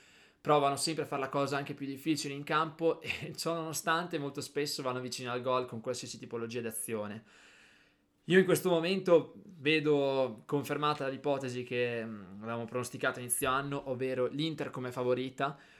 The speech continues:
perché al di là di tutto, quando anche Dumfries finalmente si sta ri-,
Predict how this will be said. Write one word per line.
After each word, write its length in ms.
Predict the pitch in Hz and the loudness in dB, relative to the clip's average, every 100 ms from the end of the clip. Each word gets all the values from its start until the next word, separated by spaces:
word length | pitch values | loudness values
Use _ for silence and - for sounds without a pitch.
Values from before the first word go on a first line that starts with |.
| _ | _
perché 300 | 151 143 143 | -2 2 4
al 100 | 127 | 4
di 80 | 131 | 4
là 60 | |
di 120 | 127 123 | -2 -2
tutto, 640 | 147 143 - 127 - - _ _ _ _ _ - | -2 -2 0 0 0 -10 _ _ _ _ _ 4
quando 300 | 175 180 175 | 6 6 4
anche 280 | 175 160 | 2 0
Dumfries 680 | 151 156 151 - 135 113 - | 0 0 0 -4 -4 -6 -10
finalmente 800 | - 156 147 151 160 143 127 123 - | -10 -4 -2 -2 -2 -2 -2 -4 -2
si 180 | - - | -4 -2
sta 200 | - 143 | 0 0
ri-, 300 | 139 123 | -2 -10